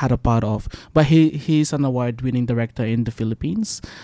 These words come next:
um, very, you know, very held in high regard. And he, you know, he convinced me to, uh, do, you know,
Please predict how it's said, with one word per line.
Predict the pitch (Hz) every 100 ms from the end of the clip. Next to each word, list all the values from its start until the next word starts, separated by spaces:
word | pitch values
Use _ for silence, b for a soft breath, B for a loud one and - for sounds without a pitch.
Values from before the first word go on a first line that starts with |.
| B B
um, | 123 120 117
very, | 113 131 135 127 120 -
you | 127
know, | 117 113
very | 127 131
held | 123 123 120 123
in |
high | 123 117
regard. | 113 110 127 135
And | 131 127
he, | 143 147 151 - _ B B B B
you | 151
know, | 131
he | 135
convinced | 143 147 135 151 -
me | 135 117 -
to, | 113 113
uh, | 113 113 110 - - 135
do, | 139 127 123 113
you | 127
know, | 123 110